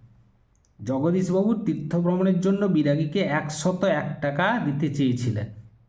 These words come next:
ভামো যাত্রায় ট্রেনে অপূর্বর সঙ্গী কে কে হয়েছিল? উত্তর হবে একজন আর্দালি এবং অফিসের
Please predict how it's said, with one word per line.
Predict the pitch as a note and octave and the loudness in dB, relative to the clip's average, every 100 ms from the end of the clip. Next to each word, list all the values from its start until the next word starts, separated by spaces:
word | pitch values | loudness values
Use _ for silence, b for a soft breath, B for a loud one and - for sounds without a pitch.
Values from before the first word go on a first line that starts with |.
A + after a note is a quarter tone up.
| _ _ _ _ _ _ _ _ G2+ | _ _ _ _ _ _ _ _ -8
ভামো | F#2+ B2 F3 A3 A#3+ A#3 - | -2 0 2 4 2 2 0
যাত্রায় | C3+ E3+ - G3+ A3 G3 | 0 0 2 2 4 2
ট্রেনে | F3+ F3+ G3+ | 2 2 4
অপূর্বর | F3+ F3 G3 G3 G#3+ A3 G#3+ - - | 4 2 2 4 4 2 0 -8 -12
সঙ্গী | - - F3+ G#3 G#3+ F#3 - | -10 -2 2 4 4 4 4
কে | G3+ G#3 | 2 2
কে | G#3+ G#3+ | 2 4
হয়েছিল? | E3+ E3 - A#2+ A2 A#2+ - - b b b b b - | 6 4 2 0 0 -2 -8 -14 b b b b b -8
উত্তর | D#3+ G3+ G3+ | -4 0 2
হবে | F#3+ G3+ G3+ - - - _ - | 4 4 2 -2 -10 -16 _ -4
একজন | D3 E3+ G#3 | 0 2 4
আর্দালি | E3 D#3 D#3 F3 G3 A#3 - - - - - _ _ _ _ _ _ _ _ _ _ _ _ - | 4 4 4 4 6 4 2 -4 -10 -16 -20 _ _ _ _ _ _ _ _ _ _ _ _ -4
এবং | D3 G#3+ F#3+ C#3+ C#3+ | 0 2 2 2 0
অফিসের | E3+ G#3+ A3+ - A3+ D3 C#3+ F#3+ | 0 2 2 4 4 4 2 -2